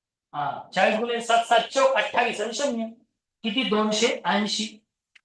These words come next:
है ना? आता इथंच लिहायचंच गुणाकार करता येतो आपल्याला. शून्य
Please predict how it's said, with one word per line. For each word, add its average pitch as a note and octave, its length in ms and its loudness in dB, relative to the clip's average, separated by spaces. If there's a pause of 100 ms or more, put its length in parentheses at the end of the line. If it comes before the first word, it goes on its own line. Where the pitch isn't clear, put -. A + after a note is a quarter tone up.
(480)
है B3 80 2
ना? A#3+ 100 4 (320)
आता E3 140 -2
इथंच C#4+ 320 2
लिहायचंच C#4+ 340 2
गुणाकार C#4 400 4
करता B3 200 2
येतो A#3+ 120 4
आपल्याला. G#3+ 380 2 (1600)
शून्य A3+ 300 2